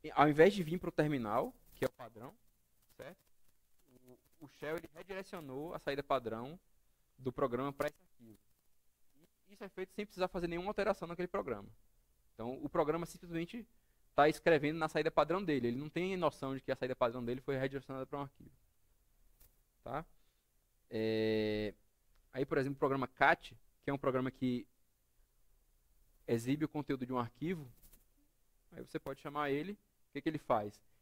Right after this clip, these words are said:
Ele lê esse arquivo, resultado ponto T X T, e imprime cada linha daquele arquivo na saída padrão.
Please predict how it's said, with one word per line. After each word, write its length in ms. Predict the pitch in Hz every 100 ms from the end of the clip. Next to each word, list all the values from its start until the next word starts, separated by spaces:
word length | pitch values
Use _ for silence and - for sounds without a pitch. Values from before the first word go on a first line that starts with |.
| -
Ele 420 | 123 135 127 120 - _ - _ _ _ _ _ - _ -
lê 400 | 127 165 226 233 - -
esse 200 | 135 151
arquivo, 440 | 135 - 139 170
resultado 400 | 147 135 127 120
ponto 200 | - 120 -
T 80 |
X 200 | 127 143
T, 340 | - 123 139 202 _ _ _ _ _
e 260 | 143 180 -
imprime 420 | 165 165 - 165 180
cada 300 | - 233 240
linha 180 | 180
daquele 240 | 175 170 160
arquivo 380 | 147 147 165 170
na 120 | 160
saída 260 | 160 151
padrão. 420 | - 170 139 107